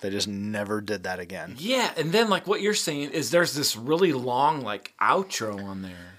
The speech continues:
Speaker 2: It's, like, totally different, too, for, like, a Kiss song.
Speaker 1: Right. Not to go into a whole other era, but you think about The Elder, where they're trying to do something that's, like, more serious songwriting
Speaker 2: Yeah.
Speaker 1: for them and more, uh,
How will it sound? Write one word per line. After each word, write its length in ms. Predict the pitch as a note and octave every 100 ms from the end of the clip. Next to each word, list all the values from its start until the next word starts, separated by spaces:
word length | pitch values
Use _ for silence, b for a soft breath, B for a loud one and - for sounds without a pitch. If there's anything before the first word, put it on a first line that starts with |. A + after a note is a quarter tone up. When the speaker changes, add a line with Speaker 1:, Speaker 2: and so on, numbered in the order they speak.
| _
Speaker 2:
It's, 160 | B2+ A2
like, 260 | B2+ B2 -
totally 360 | C3+ C3+ A#2
different, 480 | A2 A#2 A#2 A2 A2+
too, 180 | C3+ B2+
for, 180 | A#2 G#2
like, 180 | G#2 G#2
a 60 |
Kiss 280 | G2 - G2+
song. 340 | - G2 F#2+ F2+ -
Speaker 1:
Right. 200 | F#2 C#2 - _ _
Not 240 | D3 D#3+ -
to 80 |
go 280 | G#2 A#2+ C3+
into 460 | B2 B2 A#2+ B2 A2+
a 100 | G2
whole 200 | A#2+ A2
other 240 | G2+ G#2+ -
era, 280 | A#2 F#2 F#2+
but 140 | G2+
you 100 | G#2
think 220 | - C3
about 200 | G2+ F#2+
The 120 | F#2 -
Elder, 340 | A2 G#2+ F#2+ F#2
where 160 | F#2+
they're 160 | F#2 F#2
trying 300 | G#2+ G2+ F#2
to 60 |
do 180 | F2 F2+
something 500 | - F#2+ F#2+ - F2+
that's, 260 | E2+ D#2+ -
like, 400 | D#2+ F2 F#2+ - _
more 260 | G#2+ A2 G#2
serious 520 | - G#2+ G2 G2 -
songwriting 680 | G2+ F#2 E2+ E2+ E2+ E2+ -
Speaker 2:
Yeah. 300 | A2 F2+ E2+
Speaker 1:
for 160 | F2
them 320 | E2+ E2 E2
and 340 | E2 F2 E2+ F2+
more, 560 | F#2 F#2 F2+ F#2 E2+ B B B B B
uh, 420 | D#2 D#2 D#2 D2+